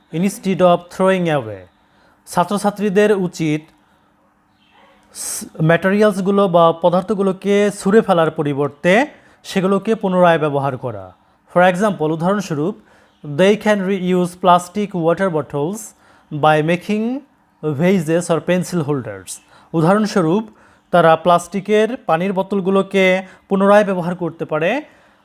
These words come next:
ভেইস ব্যবহার করে, ভেইস বানিয়ে অথবা, ভেইস মানে হচ্ছে এখানে ফুলদানি, ফুলদানি বানিয়ে অথবা পেন্সিল হোল্ডার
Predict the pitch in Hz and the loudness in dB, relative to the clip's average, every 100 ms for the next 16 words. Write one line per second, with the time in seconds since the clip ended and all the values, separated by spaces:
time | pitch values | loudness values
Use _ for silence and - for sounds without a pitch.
0 | _ _ 160 160 180 208 202 165 165 165 | _ _ -4 2 2 2 -2 -4 0 2
1 | 170 175 185 196 185 175 156 165 185 180 | 0 0 0 0 -2 -6 -4 -2 -2 0
2 | 170 151 208 196 160 151 151 139 117 - | -2 0 0 0 -2 2 2 2 0 -8
3 | _ _ _ _ _ _ _ _ _ _ | _ _ _ _ _ _ _ _ _ _
4 | _ _ _ - 151 185 190 190 185 190 | _ _ _ -2 0 0 0 -2 -2 -2
5 | 185 180 185 185 190 180 156 139 240 - | -2 0 0 0 -2 0 0 0 -8 -8
6 | - 190 196 185 170 156 180 214 175 160 | -4 0 2 2 -2 -2 0 0 -2 -2
7 | 151 143 123 - - _ 185 190 202 190 | 0 0 -2 -8 -20 _ -4 -2 -4 -2
8 | 175 160 156 | -2 0 0